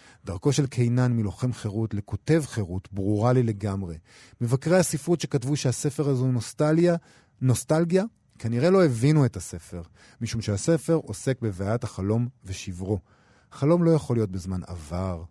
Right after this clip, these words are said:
הווה או עתיד. החלום מטבעו לא נכנס לממד הזמן, אלא לתודעת האדם החולם אותו. אין אדם חושב אחד שלא הקיץ פעם מחלום ובכה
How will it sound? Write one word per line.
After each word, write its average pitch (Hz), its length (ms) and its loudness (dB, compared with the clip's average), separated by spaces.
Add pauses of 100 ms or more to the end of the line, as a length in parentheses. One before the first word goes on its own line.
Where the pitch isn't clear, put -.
הווה 90 360 -6
או 82 140 -4
עתיד. 82 360 -8 (240)
החלום 110 340 0
מטבעו 101 460 -2
לא 117 140 2
נכנס 143 400 -2
לממד 120 380 0
הזמן, 117 460 0 (460)
אלא 127 160 4
לתודעת 123 600 2
האדם 143 320 4
החולם 131 500 4
אותו. 120 300 0 (580)
אין 160 220 4 (100)
אדם 123 400 0
חושב 113 420 -2 (120)
אחד 104 340 -4
שלא 104 240 -2
הקיץ 143 340 -8
פעם 123 220 -2
מחלום 98 420 -6
ובכה 85 460 -8